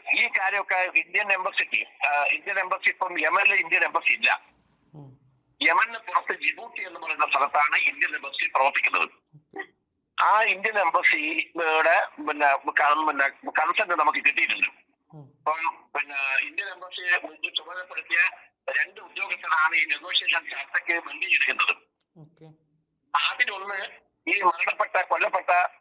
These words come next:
Speaker 1: ആ, യുവാവിന്റെ പിന്നെ ഗോ-, ഗോത്രത്തിൽപ്പെട്ട ആളാണ്. അദ്ദേഹമാണ്, അദ്ദേഹം ഞങ്ങളായിട്ട് പ-, പലതവണ ഓൺലൈൻ മീറ്റിംഗ് ഒക്കെ നടത്തിയതാണ്, Zoom മീറ്റിംഗ് ഒക്കെ നടത്തിയതാണ്.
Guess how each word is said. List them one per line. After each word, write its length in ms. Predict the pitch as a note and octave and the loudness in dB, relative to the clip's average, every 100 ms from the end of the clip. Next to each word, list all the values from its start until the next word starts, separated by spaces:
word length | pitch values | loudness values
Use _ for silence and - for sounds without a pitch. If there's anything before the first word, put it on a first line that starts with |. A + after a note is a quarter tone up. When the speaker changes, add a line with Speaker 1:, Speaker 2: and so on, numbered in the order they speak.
| _ _ - | _ _ 0
Speaker 1:
ആ, 40 | D#3 D#3 D3 | 4 4 2
യുവാവിന്റെ 560 | D#3+ F3+ G3 F#3+ F3+ E3+ - - - | 2 4 4 2 -2 -6 -8 -8 0
പിന്നെ 320 | D#3+ D#3 D3+ C#3+ C#3+ | 0 2 2 2 0
ഗോ-, 160 | D3+ - D#3+ | -2 -2 2
ഗോത്രത്തിൽപ്പെട്ട 680 | E3+ F#3+ G#3 F#3 E3+ E3 | 2 2 0 -2 -2 0
ആളാണ്. 300 | D3 B2+ F3+ - | 2 2 0 0
അദ്ദേഹമാണ്, 640 | - G#3+ A#3 G3+ E3+ F3 F#3 D#3 | 0 2 4 4 4 2 2 2
അദ്ദേഹം 280 | F#3+ G3+ G3 | 2 2 4
ഞങ്ങളായിട്ട് 420 | F#3+ F#3 F#3 F3+ F#3 | 2 2 0 2 -2
പ-, 420 | - - - E3 E3 | 0 0 2 0 2
പലതവണ 380 | F3+ F#3 F3+ | 2 4 4
ഓൺലൈൻ 420 | F3+ E3 F3 F3+ E3+ | 4 4 4 2 0
മീറ്റിംഗ് 320 | E3 E3+ E3 | -2 -2 -2
ഒക്കെ 120 | E3 | 0
നടത്തിയതാണ്, 540 | D3 C#3 - C#3+ A2+ - _ _ - | 2 2 2 2 0 -2 _ _ -8
Zoom 240 | F3+ F3+ | -4 -2
മീറ്റിംഗ് 280 | F3 E3 D#3+ | -2 0 0
ഒക്കെ 120 | D#3+ | 2
നടത്തിയതാണ്. 500 | D#3 C#3+ - B2+ G2 | 2 0 0 0 0